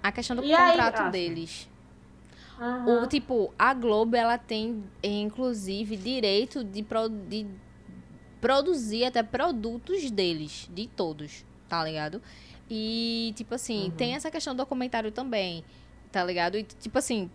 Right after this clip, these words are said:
Speaker 1: por exemplo, fica no ar aquela deixa de, tipo, será que esse, eh, será não, provavelmente esse documentário foi gravado por pressão da Globo.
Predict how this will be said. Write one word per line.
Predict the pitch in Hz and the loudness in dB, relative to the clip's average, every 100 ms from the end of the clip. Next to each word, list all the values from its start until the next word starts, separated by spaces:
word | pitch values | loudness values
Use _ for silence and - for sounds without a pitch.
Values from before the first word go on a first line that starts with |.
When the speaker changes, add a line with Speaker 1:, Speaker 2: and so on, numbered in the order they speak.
| - - | -16 4
Speaker 1:
por | 214 | 6
exemplo, | 240 285 226 185 196 | 6 4 0 -2 -8
fica | - 269 - 415 | -6 -4 -2 -2
no | 359 294 214 | -2 0 0
ar | 190 202 | 2 0
aquela | - 214 220 226 | -4 -6 -4 -2
deixa | 208 196 247 | -2 -2 -2
de, | 220 | -6
tipo, | 220 202 190 | -8 -8 -6
será | 185 294 269 247 254 330 - | -2 0 2 4 2 0 -8
que | - 269 196 170 - - - - | -4 0 2 0 -6 -16 -10 -2
esse, | 202 208 - - | 0 0 -4 -6
eh, | 185 180 175 - | -4 -4 -6 -14
será | - 254 233 262 | -2 0 2 0
não, | 196 | -4
provavelmente | 190 - 285 349 311 240 202 233 - | -6 -6 -6 -6 -6 -4 -4 -6 -8
esse | - 208 277 - 277 | -6 -6 -6 -8 -8
documentário | 226 214 240 208 196 190 185 | -8 -8 -8 -8 -8 -8 -10
foi | - 196 | -10 -6
gravado | 190 175 170 165 175 208 202 180 - - - - - - - - | -2 -2 -2 -4 -2 -2 -4 -6 -10 -20 -20 -20 -20 -20 -6 0
por | 269 370 - | 0 0 -4
pressão | - 294 285 277 247 | -2 -2 -4 -6 -2
da | 254 | -2
Globo. | 254 202 190 170 | -2 0 0 0